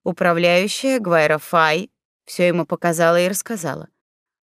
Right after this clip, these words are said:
Надо же, слепые вязальщицы! Додумалась же!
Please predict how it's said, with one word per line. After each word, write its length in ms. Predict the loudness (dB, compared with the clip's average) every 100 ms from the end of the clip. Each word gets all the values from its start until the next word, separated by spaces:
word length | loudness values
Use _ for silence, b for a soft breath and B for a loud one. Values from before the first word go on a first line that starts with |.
| _
Надо 440 | 0 2 2 2
же, 120 | 0 -2
слепые 520 | -2 -4 0 2 2
вязальщицы! 840 | 0 0 0 0 -4 -6 -8 -10 -16 _ _
Додумалась 1040 | -6 0 0 0 0 0 0 -2 -4 -8
же! 180 | -10 -14